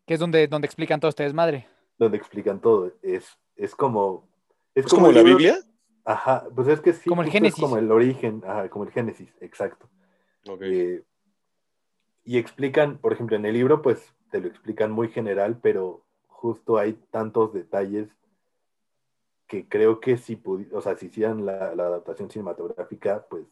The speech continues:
Speaker 2: no quedarían bien con todos los fans del Señor de los Anillos.
Speaker 1: Ok. Que
Speaker 2: O sea,
Speaker 1: justo,
Speaker 2: porque
Speaker 1: justo
Speaker 2: justo,
Speaker 3: O sea, pero en
Speaker 2: justo es donde crean como todos estos,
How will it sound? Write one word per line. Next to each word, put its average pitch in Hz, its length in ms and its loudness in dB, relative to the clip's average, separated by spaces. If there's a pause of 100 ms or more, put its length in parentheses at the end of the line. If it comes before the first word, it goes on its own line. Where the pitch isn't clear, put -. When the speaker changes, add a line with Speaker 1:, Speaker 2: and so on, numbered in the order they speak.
(160)
Speaker 2:
no 98 240 -10
quedarían 87 360 -6
bien 92 180 -14
con 85 200 -18 (100)
todos 85 240 -10
los 85 160 -20
fans 85 200 -20
del 78 160 -20
Señor 78 260 -20
de 78 60 -20
los - 160 -20
Anillos. 80 260 -20 (260)
Speaker 1:
Ok. 135 120 -18 (600)
Que - 100 -4
Speaker 2:
O - 40 -2
sea, - 0 -
Speaker 1:
justo, 208 200 0
Speaker 2:
porque 208 160 0
Speaker 1:
justo 120 160 6
Speaker 2:
justo, 113 280 -2
Speaker 3:
O 123 60 -2
sea, 135 100 4
pero 135 140 6
en 127 180 0
Speaker 2:
justo 135 300 2
es 131 40 0
donde 110 260 2
crean 113 200 2
como 117 240 0
todos 110 240 4
estos, 107 500 2